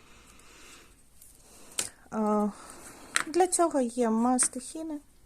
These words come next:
Як обрати мастихін? У мене ось тут два, і цим, е, це мій перший, я їм вимішувала і була задоволена, поки мені не трапився в руки такий.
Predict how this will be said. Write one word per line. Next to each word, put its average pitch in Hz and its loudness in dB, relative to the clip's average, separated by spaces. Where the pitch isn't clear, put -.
Як 226 4
обрати 185 0
мастихін? 180 -6
У 202 -4
мене 202 0
ось 202 -4
тут 220 -6
два, 320 0
і 240 -2
цим, 370 0
е, 226 6
це 320 2
мій 269 8
перший, 330 2
я 233 6
їм 214 2
вимішувала 277 2
і 226 -2
була 202 0
задоволена, 285 -2
поки 240 -4
мені 220 4
не 214 2
трапився 202 -8
в 208 -8
руки 262 -6
такий. - -12